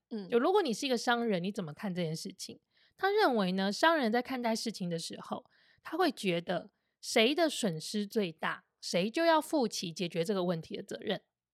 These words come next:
Speaker 1: OK，所以他认为受害人自己的错吗？
Speaker 2: 对，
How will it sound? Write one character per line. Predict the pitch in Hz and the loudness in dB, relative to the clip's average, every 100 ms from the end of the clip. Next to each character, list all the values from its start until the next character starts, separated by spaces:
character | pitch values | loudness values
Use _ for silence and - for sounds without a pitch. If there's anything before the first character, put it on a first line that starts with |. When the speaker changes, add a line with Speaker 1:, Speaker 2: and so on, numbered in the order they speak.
| _ _ _ _ | _ _ _ _
Speaker 1:
OK， | 214 214 180 160 | -14 -12 -12 -12
所 | - 208 277 | -10 -8 -6
以 | 330 190 | -6 -10
他 | - 190 | -10 -8
认 | 220 226 170 | -6 -6 -6
为 | 151 156 160 - _ _ _ _ | -8 -8 -12 -18 _ _ _ _
受 | - 294 240 | -8 -4 -4
害 | 240 196 | -2 -4
人 | 156 160 | -6 -10
自 | 190 | -14
己 | 156 | -14
的 | 170 | -16
错 | - 196 | -6 -6
吗？ | 202 202 _ _ _ _ _ _ | -6 -10 _ _ _ _ _ _
Speaker 2:
对， | 220 185 | 0 0